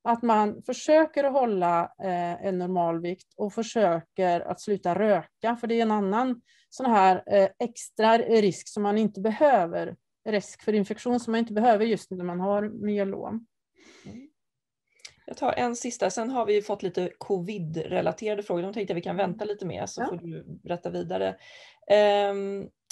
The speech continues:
Speaker 2: nu ska vi se. Ehm, just det, innebär det, eh, nu påvis-, eh, innebär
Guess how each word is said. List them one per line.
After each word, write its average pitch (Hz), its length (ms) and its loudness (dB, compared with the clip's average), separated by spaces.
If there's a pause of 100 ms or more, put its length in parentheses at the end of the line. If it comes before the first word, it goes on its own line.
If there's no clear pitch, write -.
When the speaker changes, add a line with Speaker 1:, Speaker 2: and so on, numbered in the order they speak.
(400)
Speaker 2:
nu 220 200 -8
ska 233 160 -8
vi 240 100 -6
se. 170 560 -2
Ehm, 196 760 0
just 247 240 -6
det, - 80 -2
innebär 254 440 2
det, 180 300 4 (580)
eh, 190 540 2
nu 190 200 0
påvis-, 180 640 2 (1000)
eh, - 140 -2
innebär 247 640 6